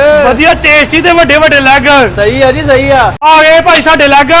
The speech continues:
Speaker 1: ਹੁਣ ਅਸੀਂ ਇਹਨਾਂ ਕਰਾਂਗੇ ਫੁੱਲ ਸਟੀਮ। ਆਓ ਭਾਜੀ, ਹੁਣ ਇਹਨੂੰ ਸਟੀਮ ਕਰਕੇ ਵਿਖਾਵਾਂਗੇ ਅਸੀਂ ਤੁਹਾਨੂੰ। ਆਹ ਹੋਣ ਲੱਗਾ ਸਾਡਾ ਜਾਦੂ ਦਾ ਪਟਾਰਾ ਬੰਦ। ਆਹ ਭਾਜੀ, ਖੁੱਲਾ ਲੱਗਾ ਸਾਡਾ ਜਾਦੂ ਦਾ ਪਟਾਰਾ। ਵੇਖੋ ਨਿਕਲਦੀ ਭਾਫ। ਭਾਜੀ,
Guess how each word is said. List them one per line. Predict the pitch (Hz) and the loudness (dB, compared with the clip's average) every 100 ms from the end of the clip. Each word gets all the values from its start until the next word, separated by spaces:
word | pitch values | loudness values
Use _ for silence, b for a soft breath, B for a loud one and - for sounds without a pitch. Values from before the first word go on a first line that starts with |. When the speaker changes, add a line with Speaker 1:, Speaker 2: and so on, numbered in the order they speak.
| 339 - - - 269 | 0 -2 -10 -4 0
Speaker 1:
ਹੁਣ | 302 | 2
ਅਸੀਂ | 302 302 | 2 0
ਇਹਨਾਂ | 302 320 | 0 0
ਕਰਾਂਗੇ | 311 302 311 339 | 0 0 0 0
ਫੁੱਲ | 262 294 311 | 0 -2 -2
ਸਟੀਮ। | 226 302 277 277 | -4 -4 -2 0
ਆਓ | 269 330 | 0 0
ਭਾਜੀ, | 349 330 311 | 2 0 0
ਹੁਣ | 339 | 0
ਇਹਨੂੰ | 330 339 | -2 -4
ਸਟੀਮ | - 311 285 | -4 -4 -2
ਕਰਕੇ | 285 285 302 | 0 -2 -2
ਵਿਖਾਵਾਂਗੇ | 302 262 269 285 | -2 0 0 0
ਅਸੀਂ | 269 | -2
ਤੁਹਾਨੂੰ। | 254 262 208 269 | -2 -4 -4 0
ਆਹ | 330 349 | 2 2
ਹੋਣ | 359 339 | 2 0
ਲੱਗਾ | 294 320 | 0 0
ਸਾਡਾ | 330 330 311 | 0 0 0
ਜਾਦੂ | 302 294 | 0 -2
ਦਾ | 294 | -2
ਪਟਾਰਾ | 302 311 294 302 | -2 -2 0 0
ਬੰਦ। | 285 285 320 | 0 0 2
ਆਹ | 370 320 302 | 0 2 0
ਭਾਜੀ, | 320 320 320 | 2 0 0
ਖੁੱਲਾ | 320 311 330 | -2 -2 0
ਲੱਗਾ | 320 330 | 0 -2
ਸਾਡਾ | 330 330 311 | -2 -2 -2
ਜਾਦੂ | 285 285 294 | 0 -2 0
ਦਾ | 320 | -2
ਪਟਾਰਾ। | 320 311 269 277 294 285 202 - 202 | -2 0 2 2 4 2 0 -6 -6
ਵੇਖੋ | 277 277 320 | -4 -2 -2
ਨਿਕਲਦੀ | 302 311 330 | -2 -2 -4
ਭਾਫ। | - 330 285 254 311 302 208 - - - - - - 277 | -2 0 2 2 2 0 -2 -10 -14 -12 -14 -18 -10 -2
ਭਾਜੀ, | 262 262 | 0 0